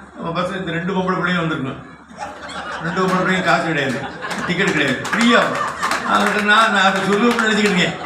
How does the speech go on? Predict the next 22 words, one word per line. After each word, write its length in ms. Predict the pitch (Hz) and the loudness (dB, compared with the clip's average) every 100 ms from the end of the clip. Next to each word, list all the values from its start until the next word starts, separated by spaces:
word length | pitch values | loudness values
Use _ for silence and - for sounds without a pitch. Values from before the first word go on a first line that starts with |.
| - | -4
நீங்க 160 | 165 | 2
ஏதாவது 300 | 160 170 180 | 4 4 4
சொல்லுவாங்க 360 | 185 190 208 196 | 2 2 2 2
இந்த 120 | 180 | 2
மாதிரி, 200 | 170 196 | 2 4
அந்த 240 | 180 165 170 | 4 4 2
ஆளுக்கு 460 | 180 190 - - - | 2 0 -2 -4 -2
டக்குன்னு 360 | 226 226 240 226 | 0 0 0 2
அடிப்போம், 440 | 196 190 185 - - - | 2 2 -2 -2 -8 -2
"ஏய், 460 | 233 254 196 - - - - - | 2 4 2 -2 -6 -12 -16 -4
டவுன் 300 | 165 202 190 | 0 0 0
பஸ்ல 200 | 190 175 | -4 -6
டிக்கெட் 220 | 151 170 | -6 -4
கிடையாது." 480 | 156 143 127 - - - - - - - - - - - - | 0 0 0 -2 -10 -16 -18 -18 -18 -20 -20 -20 -18 -14 -2
காரைக்குடியிலேருந்து 600 | 147 196 165 160 180 185 | 2 2 2 0 0 0
சிவகங்கை 380 | 175 180 196 180 | -2 2 2 2
வரைக்கும் 360 | 160 165 196 | 0 -2 -2
பஸ்ல 300 | 196 190 175 | 0 2 0
பணம் 160 | 147 175 | 0 -2
இல்லாம 320 | 170 160 156 | -4 -6 -4
தான் 40 | 147 | -4
வந்துச்சு. 440 | 135 123 120 135 | -4 -4 -2 -4